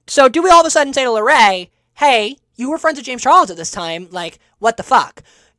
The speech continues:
Even though Larray now has publicly distanced himself from James, and dur-, before the allegations, he publicly distanced himself, is Larray all of a sudden somewhat held accountable for the fact of Larray most likely, honestly, didn't know, considering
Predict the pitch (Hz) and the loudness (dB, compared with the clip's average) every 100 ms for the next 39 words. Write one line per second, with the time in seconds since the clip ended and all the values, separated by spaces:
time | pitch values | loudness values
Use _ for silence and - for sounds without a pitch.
0 | 262 277 269 247 233 226 208 277 359 294 | -4 0 2 2 2 2 0 0 2 0
1 | 269 233 214 - - 294 254 190 226 330 | -2 -6 -10 -10 -6 -6 -6 -12 -12 -12
2 | 359 - 196 165 160 156 - - 170 160 | -16 -18 -18 -18 -16 -16 -16 -14 -12 -12
3 | 160 131 165 196 185 170 - 202 175 190 | -14 -14 -18 -20 -18 -18 -12 -12 -10 -12
4 | - 226 208 190 240 269 220 202 170 156 | -6 -2 -2 -2 -8 -12 -14 -12 -12 -14
5 | 147 160 147 143 143 _ - - - _ | -18 -20 -18 -16 -16 _ -20 -20 -20 _
6 | - 247 196 - - 233 277 330 381 370 | -6 -4 -4 -12 -8 -4 0 0 -2 -6
7 | - 294 294 294 294 254 240 254 - 185 | -6 -8 -6 -6 -4 -4 -4 -6 -6 -6
8 | 226 285 339 233 - 196 214 208 170 185 | -4 -4 -6 -8 -4 -4 -2 -8 -6 -6
9 | 160 165 175 _ _ _ _ _ _ - | -4 -8 -10 _ _ _ _ _ _ -12
10 | 190 415 185 240 247 185 220 220 240 - | -6 -4 -2 -4 -4 -8 -8 -10 -12 -14
11 | 160 180 143 143 156 240 185 - 175 175 | -16 -16 -20 -14 -10 -10 -12 -14 -12 -12